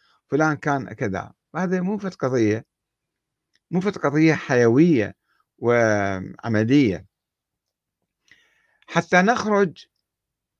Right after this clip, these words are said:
أو يخرج الشيعة من هالإطار الضيق المعزول الآن في الأمة الإسلامية، آه، هذول الشيعة أقلية بالمسلم، دائما هناك حتى بعض المفكرين مع الأسف الشديد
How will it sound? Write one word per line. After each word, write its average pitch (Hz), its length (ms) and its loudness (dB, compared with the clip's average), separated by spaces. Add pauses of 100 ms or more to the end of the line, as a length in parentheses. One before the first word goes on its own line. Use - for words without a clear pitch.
(140)
أو 113 80 -4
يخرج 160 380 -2
الشيعة 131 640 -2 (180)
من 123 440 -6
هالإطار 120 800 -6
الضيق 143 560 -2 (840)
المعزول 135 920 0 (800)
الآن 139 560 2 (180)
في - 140 -12
الأمة 127 280 -6
الإسلامية، 107 880 -2 (360)
آه، 208 280 2
هذول 190 260 2
الشيعة 165 800 -2
أقلية 165 640 0
بالمسلم، 139 580 -4
دائما 151 460 2 (360)
هناك 151 280 0
حتى 170 300 -6
بعض 143 280 -2
المفكرين 139 580 -4
مع 107 120 -4
الأسف 95 320 -10
الشديد 104 540 -6